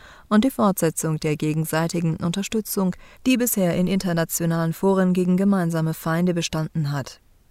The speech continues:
Denis Moncada betonte, "Eine gemeinsame Wirtschaftskommission unserer beiden Länder ist sehr wichtig, und wir bereiten die Bedingungen für die Bildung dieser Kommission vor,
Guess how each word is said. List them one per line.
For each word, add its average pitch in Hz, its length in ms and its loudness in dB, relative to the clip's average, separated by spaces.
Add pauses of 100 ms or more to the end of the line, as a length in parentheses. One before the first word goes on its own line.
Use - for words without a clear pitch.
(320)
Denis 156 300 -2
Moncada 170 480 0
betonte, 170 600 -2 (400)
"Eine 208 180 4
gemeinsame 214 580 4
Wirtschaftskommission 165 1080 0
unserer 160 320 -4
beiden 160 320 0
Länder 175 300 0
ist - 220 -6
sehr 156 160 0
wichtig, 156 480 -4 (420)
und 160 140 -2
wir 135 80 2
bereiten 160 480 0
die 165 100 0
Bedingungen 208 540 2
für 233 100 -4
die 254 120 -2
Bildung 165 420 0
dieser 156 280 -4
Kommission 160 520 -4
vor, 160 380 -2